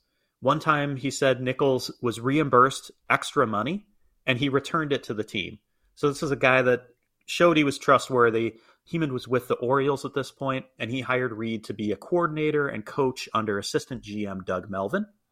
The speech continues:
Then in nineteen ninety-four, Doug Melvin is hired by the Rangers as G M, and he brings Nichols along as the farm director. Reed got some good publicity in that position, setting up an etiquette and financial literacy program for prospects,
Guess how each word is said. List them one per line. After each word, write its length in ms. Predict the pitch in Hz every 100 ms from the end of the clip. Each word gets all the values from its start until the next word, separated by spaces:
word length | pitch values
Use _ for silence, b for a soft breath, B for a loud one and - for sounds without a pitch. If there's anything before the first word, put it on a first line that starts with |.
| _
Then 120 | 143
in 100 | 151
nineteen 260 | 147 139 143
ninety-four, 480 | 135 120 - 143 156
Doug 240 | 131 127
Melvin 340 | 127 113 131 113
is 80 |
hired 380 | - 131 131 131
by 100 | 120
the 140 | 107 98
Rangers 680 | 120 139 160 117 104 117 -
as 140 | 101
G 280 | - 113 107
M, 220 | 87 110 - _ _ _
and 140 | 117
he 80 | 127
brings 320 | 123 135 123
Nichols 320 | 127 113 123
along 460 | 123 98 87 90 107
as 140 | 101
the 100 | -
farm 280 | - 202 208
director. 520 | 127 90 90 - - _ _ _
Reed 260 | 131 151 185
got 180 | 180 -
some 100 | 131
good 240 | 131 131
publicity 640 | - 120 113 - 110 110 - b b b
in 160 | 127
that 180 | 127 120
position, 460 | - 107 104 - 101
setting 400 | - 131 127 123
up 240 | 110 - b b b
an 140 | 98 -
etiquette 480 | 139 143 147 135 -
and 160 | 107
financial 560 | - 104 101 110 - 92
literacy 480 | 98 135 151 - 165
program 480 | - 165 151 156 151
for 160 | -
prospects, 720 | 104 113 123 - 196 202 -